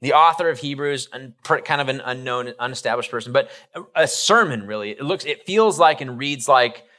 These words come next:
an early church sermon that was so good it just kinda got passed around to different churches to say, "Have you read this? This is really good."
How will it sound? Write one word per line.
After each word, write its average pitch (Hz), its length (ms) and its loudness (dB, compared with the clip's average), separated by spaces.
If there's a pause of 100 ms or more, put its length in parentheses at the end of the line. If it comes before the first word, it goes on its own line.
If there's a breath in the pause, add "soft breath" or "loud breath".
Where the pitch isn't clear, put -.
(180 soft breath)
an 135 200 -8
early 165 360 4
church - 480 0
sermon 117 600 -2
that 113 120 0
was 113 120 -8
so 135 220 -2
good 120 200 -2
it 104 80 -4
just 101 160 -10
kinda 107 180 -6
got - 340 -6
passed 113 360 0
around 104 300 -6
to 101 40 -10
different 98 240 -14
churches 98 420 -8
to 95 60 -20
say, 98 180 -4
"Have 95 100 -6
you 95 80 -16
read 101 180 -6
this? 101 180 -12
This 92 160 -18
is 95 120 -18
really 95 180 -16
good." 92 280 -14